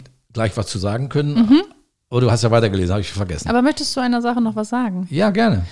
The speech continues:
Speaker 2: <laughs> Soll ich's noch mal
Speaker 1: Nein,
Speaker 2: vorlesen?
Speaker 1: welche nicht?
Speaker 2: „Freundschaften sind gut fürs Herz.“
Speaker 1: Ja, hab ich ja gesagt.
Speaker 2: „Man fokussiert es unter Ziele. Krisen bewältigen sich leichter.“
Speaker 1: Auf jeden Fall. Also meinen besten Freund habe ich kennengelernt, wo ich in einer Scheidungsphase war.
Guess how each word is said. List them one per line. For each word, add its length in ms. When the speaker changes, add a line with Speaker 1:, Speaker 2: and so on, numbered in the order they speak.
Speaker 2:
<laughs> 340
Soll 100
ich's 120
noch 140
mal 140
Speaker 1:
Nein, 60
Speaker 2:
vorlesen? 340
Speaker 1:
welche 260
nicht? 280
Speaker 2:
„Freundschaften 440
sind 100
gut 120
fürs 200
Herz.“ 500
Speaker 1:
Ja, 200
hab 100
ich 100
ja 220
gesagt. 160
Speaker 2:
„Man 100
fokussiert 640
es 240
unter 300
Ziele. 360
Krisen 320
bewältigen 560
sich 160
leichter.“ 380
Speaker 1:
Auf 140
jeden 160
Fall. 280
Also 200
meinen 180
besten 220
Freund 260
habe 120
ich 80
kennengelernt, 540
wo 360
ich 480
in 360
einer 580
Scheidungsphase 680
war. 300